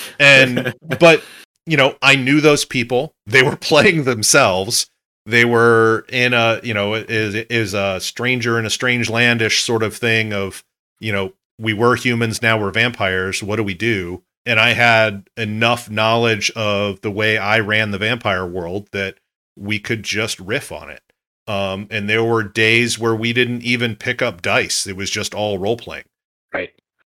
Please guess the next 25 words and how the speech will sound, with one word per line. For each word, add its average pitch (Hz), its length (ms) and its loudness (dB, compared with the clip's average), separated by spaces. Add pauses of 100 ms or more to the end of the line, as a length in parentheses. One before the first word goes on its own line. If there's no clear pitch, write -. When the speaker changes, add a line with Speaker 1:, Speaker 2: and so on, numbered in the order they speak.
(100)
Speaker 1:
You 120 80 -2
know, 104 120 -4
we 117 120 2
didn't 143 200 6
even 123 120 2
have 110 140 2
characters. 123 560 -2
It's 107 140 -8
like, 101 320 -2 (160)
at 113 100 -6
one 113 160 -2
point, 113 240 -4
it's 101 140 -8
like, 92 240 -6
"We, 101 260 -12 (200)
we 110 60 -4
don't 120 200 -6 (160)
have 110 240 -4
our 98 80 -6
character - 320 -4
sheets - 280 -8
or 87 40 -14
anything." 82 240 -18
It's - 120 -14
like, 92 120 -14